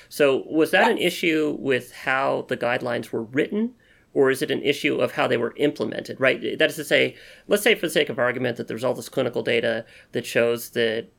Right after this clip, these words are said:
Speaker 1: Black people are ten percent less likely to be responsive to this drug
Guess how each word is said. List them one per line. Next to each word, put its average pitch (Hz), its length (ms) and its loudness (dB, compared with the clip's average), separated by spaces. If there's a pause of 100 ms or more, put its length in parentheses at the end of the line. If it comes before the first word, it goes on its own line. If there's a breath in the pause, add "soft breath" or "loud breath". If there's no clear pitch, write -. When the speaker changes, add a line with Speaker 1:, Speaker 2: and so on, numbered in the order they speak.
(140)
Speaker 1:
Black 123 280 -2
people 117 540 -2
are 107 260 -2
ten 120 260 -4
percent - 380 -4
less 113 200 -4
likely 117 300 -4
to 113 80 -10
be 110 160 -6
responsive 110 560 -8
to 117 100 -6
this 113 220 -8
drug 110 400 -6